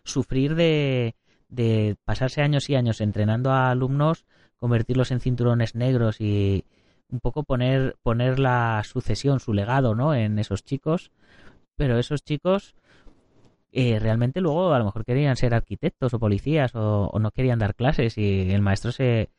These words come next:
se encuentra bastante frus-, frustrado en ese sentido. He visto muchísimos, ¿eh? Porque, claro, y dice, el, el alumno dice, "Pero es que, ¿en qué momento yo te dije que yo quería seguir con tu escuela?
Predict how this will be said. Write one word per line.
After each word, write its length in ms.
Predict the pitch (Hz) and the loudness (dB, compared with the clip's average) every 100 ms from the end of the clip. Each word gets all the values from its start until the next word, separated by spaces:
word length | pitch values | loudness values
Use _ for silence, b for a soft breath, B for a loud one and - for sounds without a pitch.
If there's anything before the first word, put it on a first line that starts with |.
| b b _ | b b _
se 120 | 135 | -4
encuentra 340 | 113 113 127 | -2 -2 0
bastante 360 | 123 110 120 - | 0 0 -2 -4
frus-, 400 | - 110 107 - - | 0 0 -2 -6 -12
frustrado 600 | - 113 - 113 143 123 | 0 2 2 0 2 2
en 100 | 110 | 0
ese 140 | 107 | -4
sentido. 280 | 107 104 131 | -8 -2 2
He 40 | |
visto 180 | 113 - | 2 0
muchísimos, 580 | 113 98 - - 87 92 | -2 0 0 0 -4 0
¿eh? 120 | 151 B B B B - | -2 B B B B -4
Porque, 720 | 110 - 101 95 95 92 67 - | -2 0 0 2 0 0 -4 -4
claro, 320 | 107 151 95 | 0 2 2
y 380 | 98 98 92 64 - | 2 0 -2 -6 -8
dice, 320 | - 104 101 90 85 | -4 0 2 2 -2
el, 300 | - 104 101 | -2 0 0
el 160 | - 117 | 0 0
alumno 320 | 110 113 131 | 2 0 0
dice, 280 | 131 120 113 | 2 2 2
"Pero 200 | 110 104 | 0 -2
es 80 | 107 | -2
que, 300 | - 156 165 _ B B B B _ | -2 -2 -2 _ B B B B _
¿en 160 | - 113 | -4 -2
qué 100 | 123 | 0
momento 400 | 143 147 156 170 | 0 2 0 -2
yo 140 | 160 | -4
te 120 | 160 151 | -2 0
dije 240 | 175 160 | 0 0
que 100 | 123 | 0
yo 100 | 127 | 0
quería 340 | 127 123 120 | 0 0 0
seguir 300 | 107 120 113 | -2 -2 -2
con 160 | - 110 | 0 -2
tu 80 | 92 | -2
escuela? 480 | - 151 113 - | -2 2 2 0